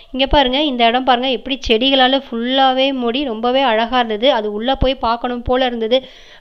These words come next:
But நிறைய டஸ்டா இருந்ததுனால அது உள்ளெல்லாம் போகல. உங்களுக்காக வெளியில இருந்தே நானு வீடியோ எடுத்து கிளிப்பிங் காட்டிட்டு இருக்கேங்க. அப்படியே மேலே ஏறி போனோம்னா இங்க பாருங்க ஃபால்ஸு. ரொம்பவே அருமையா இந்த ஃபால்ஸ் அமைச்சிருந்தாங்க. இந்த, இந்த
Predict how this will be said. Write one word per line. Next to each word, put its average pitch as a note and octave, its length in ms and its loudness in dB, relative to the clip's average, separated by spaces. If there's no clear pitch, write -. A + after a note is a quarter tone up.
But A3+ 140 0
நிறைய A#3+ 500 -2
டஸ்டா A3 480 -2
இருந்ததுனால A#3 400 -2
அது G#3 240 -4
உள்ளெல்லாம் A#3+ 520 -2
போகல. A3 380 -4
உங்களுக்காக A#3+ 540 -2
வெளியில A#3 260 -4
இருந்தே A3+ 200 -4
நானு B3+ 480 -6
வீடியோ A3+ 360 0
எடுத்து G#3+ 300 -6
கிளிப்பிங் A3 420 -8
காட்டிட்டு G#3 360 -8
இருக்கேங்க. G#3 340 -6
அப்படியே C4 420 0
மேலே C4 320 0
ஏறி A#3 260 -2
போனோம்னா A3+ 340 -4
இங்க A#3 180 -4
பாருங்க B3+ 360 -2
ஃபால்ஸு. C4+ 540 4
ரொம்பவே C#4+ 440 0
அருமையா C4 680 -4
இந்த B3+ 200 -6
ஃபால்ஸ் A#3+ 320 -6
அமைச்சிருந்தாங்க. A3+ 640 -6
இந்த, A#3 160 -8
இந்த B3 240 0